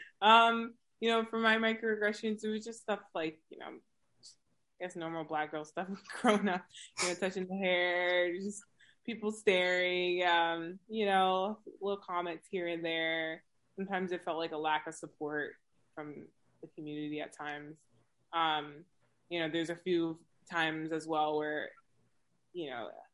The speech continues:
in a competition, it was so, it was very, like, objective in the way that they could give scores out versus very subjective. And so I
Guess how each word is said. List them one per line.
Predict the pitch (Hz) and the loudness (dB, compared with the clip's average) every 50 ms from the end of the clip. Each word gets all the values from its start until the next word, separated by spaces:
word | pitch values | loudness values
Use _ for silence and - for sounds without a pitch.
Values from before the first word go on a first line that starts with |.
| _ _ - | _ _ -6
in | 170 175 165 | -4 -2 -2
a | 160 | -2
competition, | 160 156 156 151 151 - 160 - - 170 156 | -2 -4 -4 -4 -6 -8 -10 -8 -6 -6 -4
it | 151 | -4
was | 147 151 151 - | -4 -4 -6 -4
so, | - 160 151 147 147 147 147 - _ _ _ _ _ _ _ _ _ _ _ _ _ _ _ _ _ _ _ _ _ - | -4 -2 -2 -2 -2 -6 -8 -12 _ _ _ _ _ _ _ _ _ _ _ _ _ _ _ _ _ _ _ _ _ 0
it | - 180 | 2 4
was | 180 185 175 175 | 4 4 4 6
very, | 190 185 185 185 185 | 8 8 10 10 10
like, | 185 175 180 | 8 6 4
objective | 175 170 - 180 170 175 - 226 208 196 190 | 0 2 2 2 2 4 4 4 2 4 2
in | 196 190 | 2 2
the | 185 | 2
way | 180 180 185 | 4 4 4
that | 185 180 | 2 2
they | 180 175 | 0 -2
could | 175 196 202 165 | -2 -2 -2 0
give | 190 180 165 165 | 0 0 0 -2
scores | - - - - 170 175 180 190 190 | -6 -10 -6 -2 0 2 2 4 4
out | 233 233 247 262 262 262 - - - _ _ - | 6 6 8 8 6 4 0 -4 -10 _ _ -2
versus | 190 180 170 - 190 185 175 170 165 | 0 0 0 0 0 0 0 0 0
very | 160 175 165 165 165 165 | 2 2 2 2 2 0
subjective. | 165 - 170 151 156 180 175 180 - - 202 196 190 185 | -2 -4 -6 -2 0 0 0 0 0 -2 -2 -2 -2 -2
And | 180 165 156 160 160 156 | -4 -4 -4 -6 -8 -4
so | - 180 165 160 156 151 156 143 | -2 0 0 2 2 0 -2 -2
I | 135 151 156 | -2 -4 -6